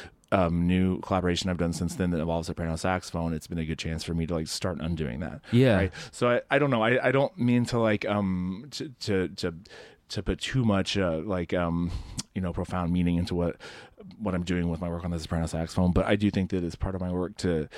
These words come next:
Speaker 1: to, like, start undoing that baggage and
Speaker 2: I-,
Speaker 1: just start
Speaker 2: internally or for the world?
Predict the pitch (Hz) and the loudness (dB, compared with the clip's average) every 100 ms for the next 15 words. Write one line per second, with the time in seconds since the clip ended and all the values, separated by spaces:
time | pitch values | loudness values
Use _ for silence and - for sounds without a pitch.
0 | - - - 92 87 - - 95 107 92 | -16 -14 -10 -6 -6 -6 -4 -4 0 0
1 | 82 80 67 78 - - 87 82 87 101 | 0 -2 -4 -8 -10 -6 -2 0 0 2
2 | 143 143 - - - - 101 104 113 - | 2 0 -8 -16 -20 2 4 6 4 6
3 | 117 165 175 202 214 135 120 104 101 - | 6 6 6 6 6 6 6 6 4 4
4 | 117 98 123 85 | 6 6 6 2